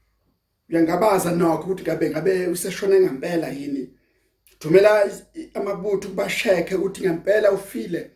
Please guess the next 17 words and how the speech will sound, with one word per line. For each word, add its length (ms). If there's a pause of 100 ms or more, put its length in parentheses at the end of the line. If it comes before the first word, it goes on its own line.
(540)
Kuze 260
kungathathwa 540
umuntu 280
obekuthiwa 420
akafe 420
kanti 220
akafile. 680 (720)
Ngabe 200
fica 400
sizwile 500
ukuthi 400
bamthola 840 (380)
eseshonile. 840 (1000)
Baphihliza 540
imilenze 480
ngapha 280
nangapha 680